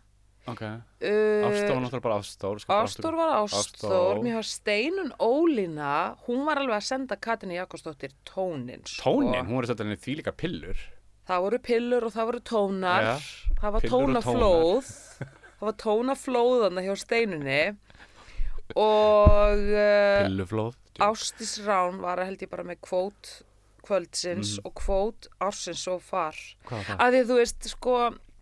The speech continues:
Speaker 2: hver einasti, hérna, eh, hver einasti forsetaframbjóðandi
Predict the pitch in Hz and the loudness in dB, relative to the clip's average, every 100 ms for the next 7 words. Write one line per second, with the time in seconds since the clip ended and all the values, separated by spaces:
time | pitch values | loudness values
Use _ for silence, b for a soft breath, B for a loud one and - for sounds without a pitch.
0 | - - _ _ _ _ _ _ - 247 | -20 -20 _ _ _ _ _ _ -4 0
1 | 226 233 240 247 - 226 214 202 196 214 | 2 0 -2 -4 -2 0 0 -2 -8 -10
2 | 196 _ 202 202 196 190 185 - _ - | -10 _ -10 -4 -2 0 -2 -6 _ -12
3 | - - 65 64 - 220 196 196 196 196 | -10 -10 -14 -16 -10 -4 -2 -2 -6 -10
4 | - 185 175 180 - - _ _ - 202 | -10 -10 -10 -10 -12 -16 _ _ -14 -12
5 | 196 180 180 175 156 160 151 - 147 | -10 -10 -8 -10 -8 -10 -10 -8 -8